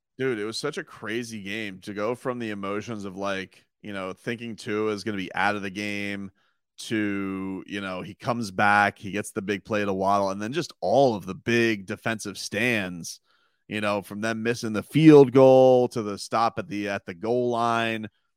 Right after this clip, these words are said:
Just monster. This, this defense, I mean, like, they are bend, don't break to, to, to the highest degree, and they'll make you nervous and frustrate you because sometimes they'll come up with the biggest play possible,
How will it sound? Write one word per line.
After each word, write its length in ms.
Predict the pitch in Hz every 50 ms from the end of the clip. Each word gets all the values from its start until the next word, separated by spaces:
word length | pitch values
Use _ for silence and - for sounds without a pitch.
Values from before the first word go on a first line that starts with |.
| _ _ _ _ _ -
Just 220 | - 160 160 -
monster. 360 | 98 110 123 135 135 101 104
This, 200 | 95 110 135 123 -
this 260 | - 123 139 139 -
defense, 800 | - 131 156 175 156 - 120 110 107 104 98 98 - - - - _ _ _ _ _ _ _ _ -
I 80 | -
mean, 220 | 113 120 123 120 127
like, 180 | 123 117 107
they 160 | - 143 143 165
are 180 | 151 156 147
bend, 360 | 120 113 107 131 135 147 143
don't 220 | 123 131 123 123 101
break 380 | 104 113 117 127 127 107 90 _ _ -
to, 240 | - 117 110 107 98
to, 300 | 98 - 127 113 110 110 98 -
to 140 | - 123
the 160 | 104 110 110 95
highest 480 | 82 - 117 131 139 135 120 - -
degree, 440 | - 101 101 113 127 135 123 113 104
and 100 | 101 101
they'll 160 | 110 117 120
make 260 | 120 123 131 139 131 -
you 60 | 113
nervous 380 | 107 110 120 135 135 123 110 -
and 120 | 101 95
frustrate 480 | - 120 135 147 139 - 120 107 95 -
you 60 | 98
because 440 | 101 90 - 104 104 101 95 - - _ _ _ _ _ _ _ _
sometimes 460 | - - 127 127 120 - 147 131 127 117
they'll 100 | 123 110
come 120 | - 127
up 80 | 123 120
with 80 | 117
the 80 | 104 104
biggest 340 | 95 120 123 117 120 - -
play 140 | 135 117
possible, 720 | 110 98 117 110 120 131 131 135 139 139 139 139 135 -